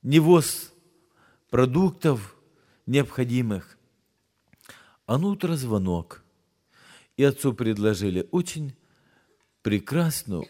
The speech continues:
удачную и успешную работу. И на определённый период времени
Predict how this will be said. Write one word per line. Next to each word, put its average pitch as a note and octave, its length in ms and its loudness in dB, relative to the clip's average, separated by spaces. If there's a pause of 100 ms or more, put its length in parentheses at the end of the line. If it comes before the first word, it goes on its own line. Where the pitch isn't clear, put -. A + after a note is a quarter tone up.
(140)
удачную F#2+ 800 -2
и G2 120 -4
успешную G2+ 580 -4
работу. D#2 560 -8 (1500)
И D#3+ 380 4 (440)
на F3 140 2
определённый F3+ 680 0
период E3+ 380 2
времени C#3+ 680 0